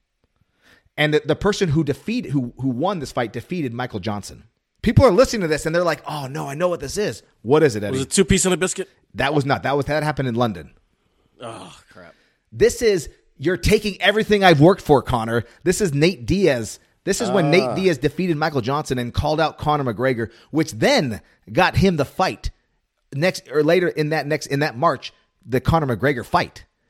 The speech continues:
Speaker 1: And that's what sparked everything for Nate Diaz. So a little bit of history for R D A, but going back here,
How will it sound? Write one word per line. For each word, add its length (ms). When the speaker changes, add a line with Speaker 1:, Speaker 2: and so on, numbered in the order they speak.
Speaker 1:
And 80
that's 200
what 100
sparked 320
everything 380
for 160
Nate 220
Diaz. 280
So 240
a 100
little 180
bit 100
of 60
history 420
for 160
R 180
D 80
A, 80
but 200
going 180
back 180
here, 240